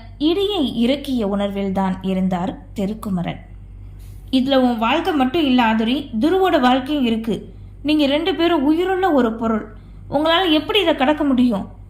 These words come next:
என்று உமா கேட்கவே அவளிடம் பதிலில்லை. வெளிவர துடித்த கண்ணீரை அடக்கினார். இரவெல்லாம் நித்திரை கொள்ளாது ஆதுரையை பற்றியே நினைத்த துருபதனோ காலையிலே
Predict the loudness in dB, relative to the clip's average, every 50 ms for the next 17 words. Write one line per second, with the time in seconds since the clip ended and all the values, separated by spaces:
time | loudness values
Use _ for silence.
0 | -18 -18 -18 -18 -18 -18 -16 -18 -18 -18 -18 -14 -4 0 2 2 2 2 0 -4
1 | -4 -2 0 2 4 4 4 2 -2 -4 -6 -6 -6 -6 -4 -4 -4 -2 0 -2
2 | -2 -4 -8 -12 -16 -12 -6 -6 -4 -2 -2 -4 -2 -4 -4 -6 -6 -10 -10 -6
3 | -4 -4 -4 -4 -4 -4 -2 -2 -2 -2 -4 -6 -8 -14 -16 -18 -20 -20 -20 -18
4 | -18 -14 -8 -2 0 0 0 0 0 0 0 0 0 0 0 -2 -4 -4 -4 -4
5 | -6 -6 -6 -6 -4 -2 0 2 2 2 2 0 -2 -4 -6 -8 -10 -10 -8 -8
6 | -6 -6 -8 -10 -12 -12 -10 -10 -8 -8 -10 -12 -14 -18 -18 -18 -18 -18 -18 -18
7 | -18 -18 -18 -18 -18 -16 -6 0 0 2 4 4 2 0 -2 -2 -2 -2 -2 -2
8 | -2 -4 -4 -4 -2 -2 2 2 2 2 2 0 0 2 4 4 4 4 2 0
9 | -4 -4 -6 -8 -6 -4 -2 0 0 0 0 2 2 2 2 0 -2 -4 -6 -6
10 | -4 -2 0 0 0 0 -2 -2 -4 -4 -4 -6 -6 -4 -4 -4 -2 -2 -2 -4
11 | -2 0 0 2 2 2 0 -2 -4 -6 -14 -18 -18 -18 -18 -18 -18 -10 -2 2
12 | 4 4 4 4 4 2 2 4 4 4